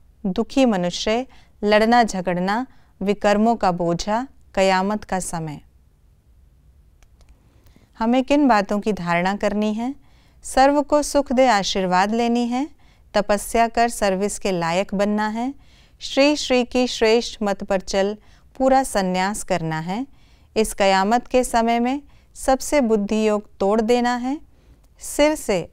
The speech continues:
अनेक जन्मों के विकर्मों का बोझ उतारने के लिए सर्वशक्तिमान बाप की याद में रह बल लेना है।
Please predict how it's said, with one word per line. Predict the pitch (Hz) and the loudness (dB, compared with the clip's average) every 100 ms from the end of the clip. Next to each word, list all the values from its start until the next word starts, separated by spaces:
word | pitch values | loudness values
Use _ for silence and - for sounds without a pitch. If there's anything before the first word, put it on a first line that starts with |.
| - | -4
अनेक | 208 226 269 233 | 0 2 2 0
जन्मों | 247 233 240 233 | 0 2 0 0
के | 247 | 0
विकर्मों | 202 202 202 190 214 220 | 0 -2 -2 -2 -2 -2
का | 214 | -2
बोझ | 190 185 196 - | -2 -2 -2 -6
उतारने | 185 - 170 165 190 220 | -8 -2 -2 0 -4 -4
के | 226 220 | -2 -2
लिए | 226 254 294 - - - - | -2 -4 -6 -16 -20 -20 -14
सर्वशक्तिमान | - 254 277 285 - 269 - 269 269 294 247 | 0 2 4 2 -2 -2 0 2 2 2 0
बाप | 190 190 - | 0 -2 -4
की | - 202 | -4 -2
याद | 180 170 180 | 0 0 0
में | 185 175 | -2 -4
रह | 165 180 233 - - _ 190 | -4 -6 -8 -10 -20 _ -4
बल | 165 220 254 254 | 4 6 6 2
लेना | 185 160 151 | 0 0 -2
है। | 151 165 | -6 -12